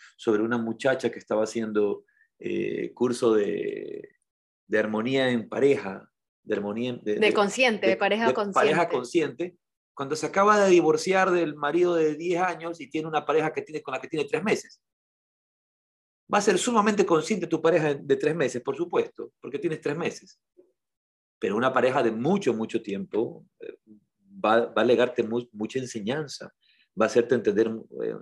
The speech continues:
Speaker 1: muchas cosas. Entonces, es, es necesario estar constantemente repitiendo, valga la redundancia. ¿Y el mantra qué hace?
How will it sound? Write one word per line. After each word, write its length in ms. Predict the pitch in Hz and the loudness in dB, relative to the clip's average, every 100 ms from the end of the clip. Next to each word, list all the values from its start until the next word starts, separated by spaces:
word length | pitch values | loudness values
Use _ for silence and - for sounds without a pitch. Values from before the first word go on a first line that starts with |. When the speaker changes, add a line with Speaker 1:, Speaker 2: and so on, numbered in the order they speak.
| - - | -14 -18
Speaker 1:
muchas 420 | 110 113 127 - - | -12 -8 -8 -10 -6
cosas. 500 | 160 175 95 - _ _ _ _ _ | -4 -4 -8 -20 _ _ _ _ _
Entonces, 1120 | - 95 110 110 123 107 98 90 85 - - _ _ _ _ _ _ _ _ _ _ _ | -16 0 0 2 -2 -2 -2 -6 -10 -16 -20 _ _ _ _ _ _ _ _ _ _ _
es, 260 | - 139 - | 0 0 0
es 160 | 143 143 | -6 -6
necesario 480 | 160 120 131 117 | -8 -6 -2 -2
estar 320 | 104 - 95 - _ | -2 -6 -6 -8 _
constantemente 600 | 101 95 95 92 90 85 | -14 -10 -12 -12 -14 -14
repitiendo, 480 | 92 - - 92 _ _ _ _ _ | -14 -16 -18 -20 _ _ _ _ _
valga 480 | - 101 92 95 - _ _ _ | -6 -4 -4 -6 -8 _ _ _
la 180 | 95 98 | -4 -2
redundancia. 840 | 98 98 92 90 90 - - - _ - | 0 0 -2 -6 -8 -12 -16 -16 _ 0
¿Y 100 | 120 | 2
el 80 | |
mantra 320 | 123 156 160 147 | 4 2 2 0
qué 140 | 123 | 0
hace? 260 | - - | -4 -10